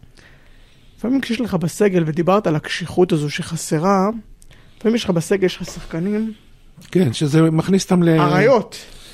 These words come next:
Speaker 1: אני לא בטוח שזה הסיפור, אה, שזה הסיפור בסיטואציה הנוכחית. אני לא מרגיש שיש למכבי,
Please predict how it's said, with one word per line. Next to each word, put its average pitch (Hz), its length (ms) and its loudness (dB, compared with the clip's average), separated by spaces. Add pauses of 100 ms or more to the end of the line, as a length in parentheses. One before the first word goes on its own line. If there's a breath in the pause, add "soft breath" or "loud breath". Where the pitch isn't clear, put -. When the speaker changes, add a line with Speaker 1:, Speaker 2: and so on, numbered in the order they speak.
(640 loud breath)
Speaker 1:
אני 196 140 0
לא 208 140 4
בטוח 220 340 -2
שזה 170 220 -8
הסיפור, 165 600 -8
אה, 160 340 -6 (360 soft breath)
שזה 190 180 -8
הסיפור 170 440 -10
בסיטואציה 165 580 -8
הנוכחית. 214 360 -8
אני 185 100 2
לא 196 80 4
מרגיש 180 320 2
שיש 170 180 -2
למכבי, 160 440 0